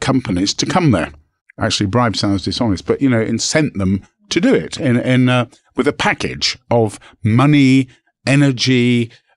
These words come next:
um, a site, you know, rent-free site, you know, or a package of skills, visas, and everything else.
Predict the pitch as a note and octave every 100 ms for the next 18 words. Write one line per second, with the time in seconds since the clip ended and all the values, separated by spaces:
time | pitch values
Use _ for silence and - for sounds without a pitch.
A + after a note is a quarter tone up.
0 | _ F#2 F#2 F#2 G2 - - - C3+ C#3
1 | - - D#3 A#2 A2+ A2+ A2+ A#2+ C3+ -
2 | - A#2+ - D3 C3 C3 - D3+ - G3
3 | F#3+ E3+ E3+ - F3+ D3+ A2+ G#2 F2+ -
4 | - C#3 C3 B2+ A#2 F#2+ A#2 B2+ A#2 G#2+
5 | A2+ A2 G#2+ A#2 A#2 F2+ -